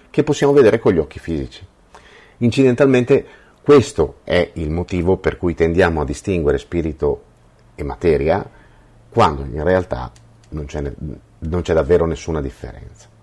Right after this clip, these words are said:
Il problema è da, da cosa nasce? Nasce dal tempo, che è una cosa che cambia fondamentalmente e esclusivamente per due motivi, al di là della percezione: la velocità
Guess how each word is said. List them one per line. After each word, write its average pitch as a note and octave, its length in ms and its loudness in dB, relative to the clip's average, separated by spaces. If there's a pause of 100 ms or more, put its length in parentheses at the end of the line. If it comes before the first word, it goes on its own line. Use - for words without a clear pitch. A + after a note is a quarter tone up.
(880)
Il B2 100 -4
problema A2+ 560 4
è F2 260 -2 (720)
da, F#2+ 280 -2
da D#2 120 -6
cosa E2+ 240 -2
nasce? - 420 -10 (300)
Nasce A#2+ 320 -4
dal F2+ 220 0
tempo, F2+ 360 -2 (320)
che A2 140 -2
è G2+ 40 4
una C3 200 -2
cosa F#2 320 0
che D3+ 160 -4
cambia F2+ 320 0
fondamentalmente F2+ 920 -2 (200)
e F2 80 -4
esclusivamente F2+ 600 -4
per C#2+ 160 -4
due C#2 120 -4
motivi, B1 420 -10
al C2 80 -12
di C2+ 100 -6
là C#2+ 120 -4
della B1+ 160 -10
percezione: - 600 -16 (480)
la G2+ 140 0
velocità A2 600 2